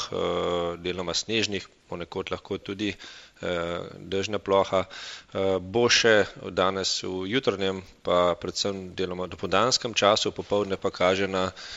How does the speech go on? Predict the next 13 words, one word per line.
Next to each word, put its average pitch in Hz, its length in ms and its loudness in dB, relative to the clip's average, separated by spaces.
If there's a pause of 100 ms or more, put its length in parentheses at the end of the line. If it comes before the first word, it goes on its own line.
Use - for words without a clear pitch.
(280)
eh, 90 420 -2 (160)
suho 127 500 -2
vreme 101 440 4 (140)
in, 92 340 -6
eh, - 20 -4
v 90 140 -2
glavnem 95 340 0
sončno 123 420 0
vreme. 98 320 4
Ta 87 240 -4
oblačnost 92 720 2
in 85 140 -12
krajevne, 92 580 -4